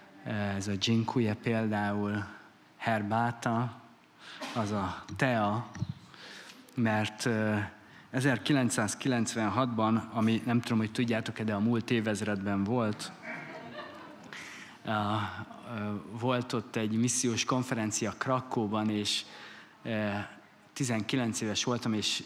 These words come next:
ö, kórházba kerültem, és kivették a vakbelemet. Úgyhogy egy vakbél műtétem volt Krakóban, Lengyelországban, és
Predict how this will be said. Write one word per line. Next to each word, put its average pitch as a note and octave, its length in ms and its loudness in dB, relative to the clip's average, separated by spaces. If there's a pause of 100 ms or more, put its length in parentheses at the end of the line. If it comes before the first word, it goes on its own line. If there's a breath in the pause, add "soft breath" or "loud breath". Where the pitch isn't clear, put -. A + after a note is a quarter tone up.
(120)
ö, A2 140 -2 (120)
kórházba A#2+ 500 2
kerültem, A#2+ 400 0
és G#2 140 0
kivették A2+ 480 0
a G#2 100 0
vakbelemet. G2+ 920 -2 (960 loud breath)
Úgyhogy A#2+ 360 4
egy A#2+ 200 4
vakbél C#3 400 4
műtétem A#2+ 840 2
volt A2+ 340 0
Krakóban, A2 760 2
Lengyelországban, G#2+ 920 0
és G#2 380 0